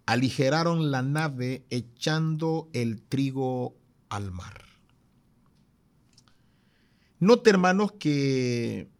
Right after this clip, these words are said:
tanto la palabra alijar como aligerar es sinónima y es precisamente lo que está ocurriendo. Tienen que, a fuerza, dada la tempestad y la,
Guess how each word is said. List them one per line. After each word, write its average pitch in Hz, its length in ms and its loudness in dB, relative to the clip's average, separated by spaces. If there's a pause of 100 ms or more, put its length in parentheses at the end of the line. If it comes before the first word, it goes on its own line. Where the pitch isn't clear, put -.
(200)
tanto 135 300 -2
la 123 160 -2
palabra 156 640 0 (160)
alijar 139 720 -4
como 98 760 -6 (220)
aligerar 123 880 -2 (640)
es 127 160 -4
sinónima 127 800 0 (840)
y 123 200 0
es 147 100 2
precisamente 156 800 0
lo 135 220 0
que 127 160 -4
está 127 200 -6
ocurriendo. 127 840 -2
Tienen 143 400 -2
que, 151 640 0 (340)
a 107 140 -8
fuerza, 151 560 0
dada 127 300 -2
la 120 300 -4
tempestad 120 760 -4
y 147 80 -2
la, 110 440 -6